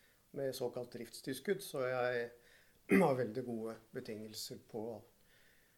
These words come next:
pasienter ikk-, kan komme hit uten at de nødvendigvis har mye penger, da, fordi det går, det går på det offentlige. Jeg jobber primært som psykoterapeut,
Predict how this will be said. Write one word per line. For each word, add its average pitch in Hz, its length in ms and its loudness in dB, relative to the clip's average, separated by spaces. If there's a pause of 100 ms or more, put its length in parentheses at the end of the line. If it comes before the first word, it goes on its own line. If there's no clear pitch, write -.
(440)
pasienter 135 640 8
ikk-, - 240 -14
kan 165 140 8
komme 131 240 10
hit 131 120 -4
uten 135 300 -2
at - 240 -6
de 123 120 -4 (600)
nødvendigvis 113 480 0
har 117 80 -2
mye 117 140 -4
penger, 117 260 -2
da, 120 140 -4
fordi 120 260 -8 (140)
det 120 120 -8
går, 113 220 -10 (560)
det 131 140 -6
går 117 100 -6
på 123 140 -10
det 120 80 -4
offentlige. - 440 -12 (1700)
Jeg 139 340 6 (200)
jobber 120 500 2
primært 113 380 -2
som 123 160 -4
psykoterapeut, 123 920 -4